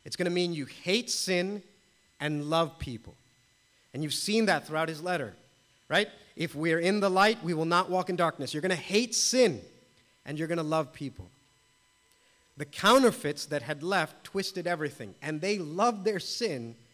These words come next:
and they hated other people. And everything John kept seeing among the counterfeits is they loved their sin. They wanted their sin. They walked in their sin. They enjoyed their sin. They loved their sin, but they hated other Christians. And what John is trying to do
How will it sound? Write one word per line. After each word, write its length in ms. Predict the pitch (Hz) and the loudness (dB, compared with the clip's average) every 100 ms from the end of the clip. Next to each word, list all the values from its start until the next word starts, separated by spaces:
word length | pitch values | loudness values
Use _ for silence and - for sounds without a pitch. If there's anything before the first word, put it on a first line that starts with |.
| _ _ | _ _
and 180 | 143 143 | -8 -6
they 80 | 139 | -8
hated 400 | 123 170 156 135 | -6 -6 -4 -6
other 240 | 135 131 | -8 -8
people. 320 | - 117 - - _ _ _ _ _ _ _ _ _ _ | -8 -10 -14 -20 _ _ _ _ _ _ _ _ _ _
And 80 | 147 | 2
everything 400 | 185 202 233 233 | 4 4 2 2
John 220 | 196 190 | 4 4
kept 180 | 190 190 | 2 -2
seeing 380 | - 220 208 165 | -2 0 2 2
among 260 | 165 175 185 | 2 0 0
the 80 | |
counterfeits 480 | 170 185 196 175 156 | -2 0 0 -2 -6
is 140 | 165 151 | -6 -2
they 160 | 190 | 0
loved 380 | 202 214 285 220 | 2 2 2 2
their 100 | 214 | 0
sin. 300 | - 247 208 | 0 -2 0
They 100 | 156 | 0
wanted 380 | 147 185 233 208 | 0 4 4 4
their 100 | 208 | 2
sin. 340 | - 214 208 - - | 0 -2 -4 -6 -10
They 140 | - 151 | -2 0
walked 340 | 139 202 208 | 4 4 2
in 80 | 202 | -2
their 100 | 190 | -2
sin. 280 | 175 190 190 | -2 -4 -2
They 140 | 156 | -2
enjoyed 440 | 139 139 151 180 175 | -2 -4 -2 -2 -2
their 140 | 165 | -6
sin. 220 | - 156 | -6 -6
They 120 | 139 | -6
loved 300 | 135 165 190 | -2 0 0
their 100 | 214 | 0
sin, 480 | 196 - 143 117 120 - _ _ _ - | -2 -4 -6 -6 -10 -16 _ _ _ -14
but 100 | 143 | -6
they 100 | 170 | -6
hated 380 | 147 175 190 175 | -2 0 2 2
other 180 | 165 | 0
Christians. 460 | 165 - 170 - 135 | -2 -6 -6 -6 -8
And 200 | - 160 | -4 -2
what 120 | 165 | -2
John 380 | 143 165 196 220 | 2 4 6 4
is 120 | 220 | 0
trying 260 | - 202 185 | -2 -2 -2
to 100 | 175 | -4
do 360 | 165 151 147 | -4 -2 -4